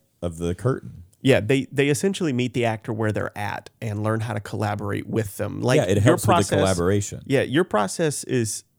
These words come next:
Speaker 2: you know, similar to my process, but might not be the same as, you know, say, Lexi's process.
Speaker 1: Right.
Speaker 2: And it might be easier, you know, for you and I to explore the feelings and everything that's going on, but
Speaker 1: Mm-hmm.
Speaker 2: it might be easier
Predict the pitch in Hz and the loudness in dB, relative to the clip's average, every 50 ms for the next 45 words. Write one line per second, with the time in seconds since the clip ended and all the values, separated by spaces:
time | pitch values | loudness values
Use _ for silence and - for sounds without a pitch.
0 | _ _ - 139 131 120 113 - - 160 156 143 127 110 - 123 120 110 123 151 | _ _ -2 -2 0 0 0 -2 -2 -2 0 0 -2 -2 -2 -2 -2 -2 -2 -2
1 | - - - 123 117 110 - - 110 107 - - - - 120 135 123 131 135 147 | -4 -4 -2 -2 -2 -2 -4 -4 -4 -4 -4 -4 -4 -4 -2 -2 0 2 2 0
2 | - - 143 135 120 - 131 123 120 113 117 113 - - 127 117 117 120 - - | 0 -2 -4 -4 -4 -4 -4 -4 -4 -2 -2 -4 -2 -2 -2 -2 -2 -2 -4 -2
3 | 113 113 110 110 - - 127 123 113 117 107 - - 131 120 117 120 127 147 139 | -2 -2 -2 -4 -4 -4 -4 -2 -2 -2 -4 -4 -2 -2 -2 -2 0 0 -2 -2
4 | - - 120 110 - - - - - - - - - 64 - - - 87 87 82 | -2 -4 -8 -8 -8 -8 -12 -12 -10 -10 -10 -10 -10 -12 -14 -8 -2 0 0 0
5 | 76 71 - - - _ - - 135 131 131 127 113 - 139 139 131 139 139 139 | 0 -2 -6 -10 -18 _ -2 0 2 2 2 2 2 4 2 4 4 2 0 0
6 | 127 131 135 - - 139 135 135 127 - 135 131 127 123 120 117 117 - _ - | 0 -2 -2 -2 -2 -2 -2 -2 -2 -2 -2 0 0 0 -2 -4 -6 -10 _ -6
7 | 131 131 127 120 117 110 - - 123 120 120 135 135 127 127 120 120 117 - - | -2 0 0 0 0 -2 -2 -4 -4 -2 -2 0 0 0 0 0 -2 -2 -4 -6
8 | 131 - - - - 127 131 123 110 104 - - - 156 160 160 147 135 127 127 | -6 -6 -6 -4 0 2 2 2 0 -2 -8 -6 -4 -2 0 2 2 2 2 2
9 | 127 120 113 127 113 127 127 135 127 - 131 123 110 - - - 117 110 113 117 | 0 0 0 0 0 0 0 0 -2 -4 -4 -4 -6 -6 -6 -4 -4 -2 -2 -2
10 | 156 180 165 143 127 - - 87 120 139 170 196 175 175 139 - 135 127 127 113 | -2 -2 -2 -2 0 0 0 0 0 0 -2 -2 -4 -4 -4 -2 0 0 0 -2
11 | 127 123 123 120 113 113 | -2 -2 -2 -2 -2 -4